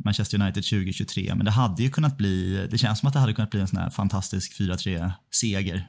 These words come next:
Det sa-, det satt ju, liksom... Det var ju skrivet manuset att det skulle bli en fyra tre-seger på oss. Eh, men, men vi fick aldrig den, så det blev en lite antiklimax tre tre-match som var väldigt underhållande, tror jag, för, eh, för en neutrala och lite besviken för oss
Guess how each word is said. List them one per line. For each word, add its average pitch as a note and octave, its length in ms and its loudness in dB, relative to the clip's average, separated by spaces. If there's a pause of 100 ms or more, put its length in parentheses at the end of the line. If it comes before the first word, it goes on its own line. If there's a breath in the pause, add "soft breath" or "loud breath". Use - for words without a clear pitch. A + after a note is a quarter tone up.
(160)
Det - 60 -4
sa-, - 120 0
det C3+ 100 0
satt - 280 0
ju, B2+ 40 2
liksom... F#2 460 0 (680 loud breath)
Det - 60 -6
var A2+ 100 4
ju A2+ 140 6
skrivet B2 600 2
manuset G2 380 4
att F#2+ 60 2
det - 40 -2
skulle F#2+ 180 0
bli G2 120 4
en B2+ 80 4
fyra G2 220 0
tre-seger F2+ 400 -2
på F2+ 120 -4
oss. - 320 0
Eh, F2+ 340 0
men, G2 400 4
men G#2+ 180 2
vi A#2 80 2
fick - 260 -4
aldrig A2+ 180 -4
den, F#2+ 120 -4
så - 100 -6
det A2+ 60 0
blev A2+ 220 2
en A#2 100 4
lite A2 160 2
antiklimax G#2 640 2
tre F#2 160 0
tre-match - 640 -2
som G2 420 2 (180)
var A2 100 0
väldigt G#2+ 240 2
underhållande, G#2+ 580 2
tror - 140 -4
jag, - 100 -6
för, F2+ 380 -2
eh, E2 160 -4
för F#2+ 120 -2
en F#2+ 80 4
neutrala F#2+ 540 0
och E2 60 -2
lite F2 200 -6
besviken G2 440 -4
för - 100 -8
oss - 240 -6